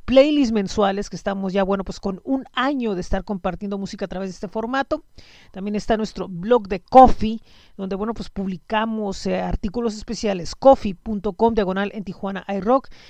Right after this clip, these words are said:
y también está bit punto l y diagonal en Tijuana iRock, que es donde están todas las camisetas de En Tijuana iRock. No olviden visitarnos también en Cuadrante Local, donde les compartimos los estrenos de la música tijuanense, así como nuestro espacio semanal en el círculo virul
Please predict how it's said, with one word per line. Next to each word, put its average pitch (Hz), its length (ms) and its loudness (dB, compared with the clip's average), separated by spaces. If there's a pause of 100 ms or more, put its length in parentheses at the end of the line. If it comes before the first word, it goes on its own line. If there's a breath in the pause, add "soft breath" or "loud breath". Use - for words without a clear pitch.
(160 loud breath)
y 262 80 -16
también 262 200 -6
está 247 200 0
bit 208 300 -6 (140)
punto 233 340 -2
l 202 100 -2
y 233 80 -2
diagonal 196 360 0
en 208 160 -8
Tijuana 196 320 -4
iRock, 190 180 -2 (480)
que 208 180 -2
es 202 80 -2
donde 202 140 -4
están 202 240 -2
todas 208 180 -2
las 196 140 -6
camisetas 202 420 -2
de 208 120 -4
En 214 160 -4
Tijuana 196 420 -6
iRock. 165 280 -6 (360 loud breath)
No 202 80 0
olviden 269 320 0
visitarnos 254 400 0
también 254 240 0
en 269 100 -6
Cuadrante 226 600 2
Local, 220 500 0
donde 226 220 2
les 190 140 -2
compartimos 202 460 -4
los 220 140 -4
estrenos 240 500 -2
de 190 60 -2
la 180 80 -4
música 196 300 -6
tijuanense, 233 580 -2 (260 loud breath)
así - 240 -6
como 214 200 -2
nuestro 196 280 -4
espacio 190 340 -4
semanal 214 500 -2
en 233 200 -6
el 214 160 -8
círculo 208 640 -6
virul 190 420 -6